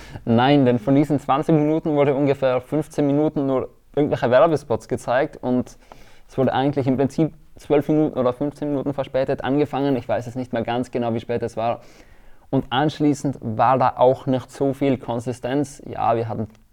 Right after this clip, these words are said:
so zwischendurch mal ein paar interessante Reden. Was ich fand, was großartig war an dem Ganzen, war Matt Ha-, Matt Harmon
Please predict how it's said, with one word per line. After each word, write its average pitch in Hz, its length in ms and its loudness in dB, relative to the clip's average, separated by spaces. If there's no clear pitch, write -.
so 117 320 -2
zwischendurch 123 400 -4
mal 131 160 0
ein 117 60 -6
paar 123 200 -2
interessante 120 640 -6
Reden. 135 300 -2
Was - 180 -6
ich 147 220 -4
fand, 127 320 -4
was 117 340 -6
großartig 127 580 -2
war 120 120 2
an 127 80 2
dem 120 140 -2
Ganzen, 117 340 -6
war 113 140 -2
Matt 120 260 -4
Ha-, 117 200 -10
Matt 117 220 -6
Harmon 143 380 0